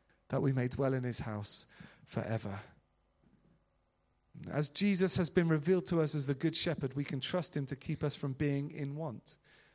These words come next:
We can trust that he will meet all of our needs. He says his sheep will know his voice, and it is in following him that we have what we need. Why? Because his presence is our ultimate fulfillment. If I have nothing else,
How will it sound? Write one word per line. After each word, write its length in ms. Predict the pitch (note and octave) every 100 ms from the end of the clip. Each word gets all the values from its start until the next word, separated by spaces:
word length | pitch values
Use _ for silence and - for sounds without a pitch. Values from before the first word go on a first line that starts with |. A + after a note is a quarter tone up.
| _ _ _
We 100 | D3
can 480 | - - G#3 G3+ E3+
trust 420 | - F3+ - - - _
that 160 | - D3
he 80 | D#3+
will 160 | D3+
meet 320 | D3 F3 E3+
all 180 | - C#3+
of 80 | C3+
our 160 | C3 C#3
needs. 600 | D3 A#2+ - - - - - - - - -
He 120 | F3
says 240 | E3 G3+ F#3
his 140 | F#3
sheep 260 | - G3+ E3+
will 100 | D#3+
know 180 | E3+
his 120 | F3 C#3+
voice, 360 | E3+ E3 C#3
and 120 | F3+ D#3+
it 80 |
is 140 | E3 D#3
in 100 | D#3+
following 520 | - G3+ G3 F#3+ E3
him 220 | D3+ C#3+
that 100 | D3+
we 300 | D3 D3 E3
have 480 | C#3+ - D#3+ C3 B2+ - - -
what 200 | C#3+ D3
we 180 | C3 C#3+
need. 340 | C#3+ D#3 C#3+ B2
Why? 280 | D#3 D#3+ F3
Because 260 | - C3
his 120 | D3
presence 460 | - D#3+ C#3 B2+ -
is 100 | A#2+
our 160 | A#2 A#2
ultimate 380 | A#2+ - A#2+
fulfillment. 640 | - A#2 - A2 F#2 F#2+ - - - -
If 140 | F3 F3+
I 80 |
have 200 | E3+ E3
nothing 680 | E3 F#3 A#3 A#3+ B3+ A#3+ A3+
else, 400 | A3+ D3 C3